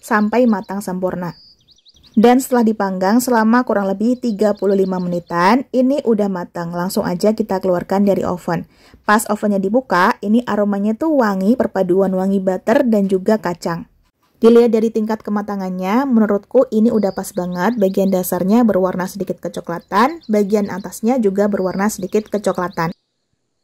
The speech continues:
Setelah adonan cookies jadi, langkah selanjutnya kita akan membuat lelehan coklat untuk dibalutkan ke dalam cookiesnya.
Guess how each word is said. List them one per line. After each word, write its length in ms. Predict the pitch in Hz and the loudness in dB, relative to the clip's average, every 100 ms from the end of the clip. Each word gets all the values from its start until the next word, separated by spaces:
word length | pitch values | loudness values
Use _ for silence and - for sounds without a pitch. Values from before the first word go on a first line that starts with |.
| _ _ - | _ _ -10
Setelah 320 | - 269 285 262 | 2 2 4 2
adonan 240 | 254 262 | 4 4
cookies 320 | 254 247 247 | 2 0 -2
jadi, 480 | 208 185 180 180 240 | 0 -2 -2 0 2
langkah 240 | 233 214 226 | 2 0 -4
selanjutnya 800 | - 233 208 185 180 190 247 - | 0 0 2 -2 -4 -2 -2 0
kita 400 | 262 247 233 220 | -2 0 -2 -2
akan 320 | - 262 262 | 2 2 4
membuat 480 | 220 202 196 226 214 | 2 2 2 0 0
lelehan 480 | 196 190 208 196 | -2 -2 -4 -4
coklat 480 | 190 175 185 220 - _ | -4 -6 0 0 0 _
untuk 400 | 247 233 226 247 | 0 2 2 0
dibalutkan 720 | 208 202 190 180 - 214 262 | -2 -2 -2 -4 0 0 0
ke 80 | 208 | -2
dalam 240 | 190 180 | -2 -2
cookiesnya. 560 | 185 175 170 - 180 - | -4 -8 -8 -6 -6 -8